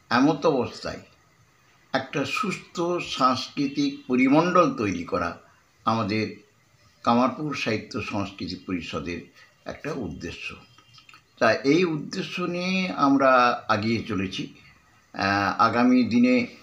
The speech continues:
আহ, শুধু কামারপুকুর নয়, কামারপুকুরের পার্শ্ববর্তী যে, আহ, জায়গাগুলি আছে এবং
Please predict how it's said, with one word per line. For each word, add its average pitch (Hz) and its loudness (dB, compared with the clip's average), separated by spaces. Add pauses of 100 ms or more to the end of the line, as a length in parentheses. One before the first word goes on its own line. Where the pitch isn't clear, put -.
(240)
আহ, 117 2
শুধু 120 -2
কামারপুকুর 123 2
নয়, 113 4 (160)
কামারপুকুরের 120 0
পার্শ্ববর্তী 117 -2
যে, 110 -2 (520)
আহ, 101 2
জায়গাগুলি 98 -2
আছে 101 -2 (400)
এবং 113 0